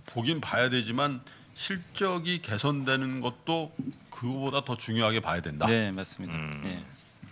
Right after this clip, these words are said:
Speaker 3: 아니, 에스케이 뭐 네트워크스 에스케이 씨가 거래 정지됐어요?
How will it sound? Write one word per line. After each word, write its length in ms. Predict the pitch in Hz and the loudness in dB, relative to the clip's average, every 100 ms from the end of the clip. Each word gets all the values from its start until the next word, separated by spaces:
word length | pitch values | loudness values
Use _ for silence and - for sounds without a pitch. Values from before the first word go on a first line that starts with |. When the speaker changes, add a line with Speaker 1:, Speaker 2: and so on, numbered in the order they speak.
| - - - | -14 -14 0
Speaker 3:
아니, 160 | 113 | 6
에스케이 1200 | 98 123 147 - 185 185 175 170 151 139 117 98 | 10 10 8 0 6 6 6 4 4 4 4 2
뭐 360 | 87 92 101 92 | 2 4 4 4
네트워크스 580 | 85 98 - 143 117 - | 4 4 6 4 4 0
에스케이 460 | 107 92 - 131 117 | 4 4 4 4 2
씨가 320 | - 101 92 | 2 0 0
거래 260 | - 110 131 | 8 10 10
정지됐어요? 560 | 135 107 87 160 170 | 8 2 2 0 -2